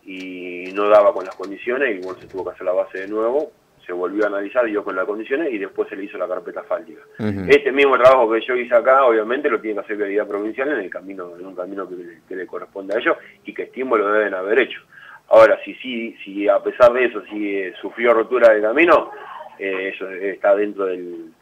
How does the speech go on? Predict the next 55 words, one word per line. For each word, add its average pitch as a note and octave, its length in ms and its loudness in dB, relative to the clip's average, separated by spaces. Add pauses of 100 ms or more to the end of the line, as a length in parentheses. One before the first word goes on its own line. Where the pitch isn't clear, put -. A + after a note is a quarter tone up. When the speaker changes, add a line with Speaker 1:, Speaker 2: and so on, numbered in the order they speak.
(360)
Speaker 1:
de F#2+ 100 -6
la F#2+ 120 4
garantía G#2 400 6
de G#2 60 4
la G#2 100 10
obra D3 180 8
y D3 60 2
van F#2+ 200 -2
a - 20 -16
tener F#2 180 -12
que F2+ 80 -14
intervenirlo. F2+ 580 -6
Pero F#2+ 200 -6
la F#2+ 160 4
verdad, C3+ 400 6
Danilo, D#3 360 4
que, A2 480 0
que F#2+ 280 -10
con F#2+ 180 -2
respecto A2 320 -6
al G2+ 60 -2
camino A2 280 2
abajo A2+ 200 4
Alsina, C3+ 400 2 (380)
en G2+ 140 -6
eso, G2 480 -4
eh, F#2 240 -10 (100)
tampoco G#2 400 0
es G#2+ 80 8
algo G2+ 300 2
que F2+ 180 -10
corresponde G#2+ 460 -4
a G#2+ 40 0
mi A2 120 -2
área, B2+ 240 6
por G#2 160 -2
eso - 80 -12
no G2 80 -10
te F#2 140 -10
puedo G2+ 260 -2
decir F#2 320 -8
si F#2 320 -12
esto G2+ 260 -12
fue A2 140 -2
informado G#2 480 -2
ya G2+ 120 -6
a G2 40 -4
Vialidad G2 300 -4
Provincial F#2 400 -12
o G2 40 -8
no, C3+ 200 0 (360)
pero G2+ 200 -2
estimo A#2 340 -4
que F#2+ 240 -6
si, F2+ 380 -14